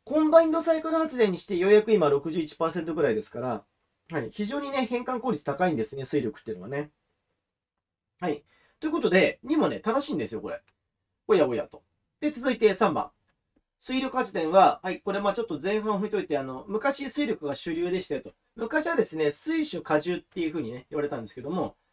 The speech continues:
今はあの、火力が主になってますと。ただ、現在は、まあ、ここに書いてあるように、いろんなね、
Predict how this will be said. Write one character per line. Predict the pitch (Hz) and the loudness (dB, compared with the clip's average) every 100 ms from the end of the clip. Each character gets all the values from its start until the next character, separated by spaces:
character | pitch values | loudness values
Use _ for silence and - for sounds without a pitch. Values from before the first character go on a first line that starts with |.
| _ | _
今 | 147 151 | 2 4
は | 151 - | 4 2
あ | |
の、 | 147 | 0
火 | 190 | 0
力 | 220 - | 0 0
が | 123 | -6
主 | - 147 | -6 -6
に | |
な | 101 | -6
っ | |
て | - | -12
ま | 95 | -18
す | - | -18
と。 | - _ _ _ _ _ _ _ _ _ _ | -20 _ _ _ _ _ _ _ _ _ _
た | 302 | 2
だ、 | 262 208 | 4 2
現 | - - 330 370 | -2 -2 0 2
在 | 240 175 | 2 4
は、 | 190 233 - - - | 6 6 6 0 -12
ま | |
あ、 | 214 | -10
こ | |
こ | 214 | -4
に | 254 269 | -4 6
書 | 302 | 6
い | |
て | 208 | 6
あ | |
る | 156 | 2
よ | 143 | 2
う | 135 | 2
に、 | 185 180 117 214 | -2 -2 -4 -2
い | |
ろ | 262 320 | 0 2
ん | |
な | 320 | 2
ね、 | 320 | 0